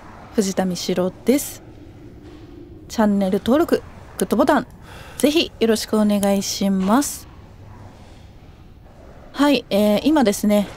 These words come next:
動画二本分、まあ、およそ二時間ぐらいですかね、録画してたんですけど、ゲーム音声入れるのを忘れて、ボツになりました。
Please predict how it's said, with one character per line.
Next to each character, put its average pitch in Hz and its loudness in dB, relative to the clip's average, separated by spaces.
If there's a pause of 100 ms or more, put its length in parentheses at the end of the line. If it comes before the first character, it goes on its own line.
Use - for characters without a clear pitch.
(140)
動 269 4
画 262 4
二 247 4
本 277 4
分、 175 2 (380)
ま 220 4
あ、 220 6
お 214 4
よ 294 4
そ 339 2
二 302 4
時 294 2
間 381 2
ぐ 381 4
ら 381 4
い 247 4
で 185 0
す - -6
か 185 2
ね、 233 2 (340)
録 262 2
画 285 4
し - -2
て 311 2
た 240 4
ん 208 2
で 190 2
す - -8
け 190 2
ど、 220 2 (480)
ゲ 240 2
ー 277 4
ム 285 4
音 285 4
声 220 2
入 214 4
れ 226 4
る 233 4
の 214 4
を - 0
忘 196 0
れ 214 2
て、 254 2 (400)
ボ 254 2
ツ 247 0
に 226 4
な 196 2
り 196 0
ま 214 2
し 220 2
た。 233 2